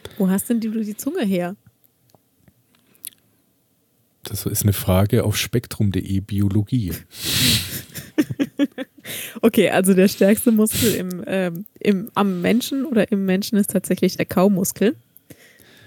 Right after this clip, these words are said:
Speaker 1: Ähm, der bringt die meiste Kraft auf den Punkt auf.
Speaker 2: Hm.
Speaker 1: Mhm.
Speaker 2: Ähm, okay, Moment.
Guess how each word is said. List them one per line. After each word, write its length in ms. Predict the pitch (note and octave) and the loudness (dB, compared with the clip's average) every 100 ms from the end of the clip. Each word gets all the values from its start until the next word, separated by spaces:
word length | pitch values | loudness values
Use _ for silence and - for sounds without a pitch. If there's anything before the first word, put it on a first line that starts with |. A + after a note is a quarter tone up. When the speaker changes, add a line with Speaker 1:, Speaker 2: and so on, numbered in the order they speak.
| - | -10
Speaker 1:
Ähm, 380 | - D#3+ D#3+ E3 | -4 -2 -4 -4
der 160 | - F#3 | 0 0
bringt 520 | F#3+ A3+ D4+ - - | 2 2 0 -8 -4
die 100 | G3 | 0
meiste 400 | F#3 E3+ - - | 0 0 -2 -4
Kraft 400 | - - B3 - | -4 -2 -4 -4
auf 160 | - E3 | -4 -2
den 160 | F#3 | -4
Punkt 420 | F3+ G3+ F#3 - - | -2 -2 -2 -4 -6
auf. 400 | C3 B2 - - _ _ _ _ _ _ _ _ _ _ _ _ _ _ _ _ - - - | -6 -8 -10 -20 _ _ _ _ _ _ _ _ _ _ _ _ _ _ _ _ -14 -6 0
Speaker 2:
Hm. 300 | B2 F2 E2+ - - - _ _ _ - | 2 0 -4 -14 -20 -20 _ _ _ -4
Speaker 1:
Mhm. 500 | G#3 F3 E3+ F3 C4 - - - - - - - _ _ _ _ - | -2 -2 -4 -2 -4 -4 -16 -20 -20 -20 -20 -20 _ _ _ _ -8
Speaker 2:
Ähm, 720 | E2 F2 F2+ F#2 F#2 G2 F#2+ | -2 2 4 4 2 2 0
okay, 460 | - - - F2+ E2 | -2 -4 2 4 4
Moment. 640 | E2 E2+ F2 F#2+ C#3+ - | 0 0 2 4 2 -4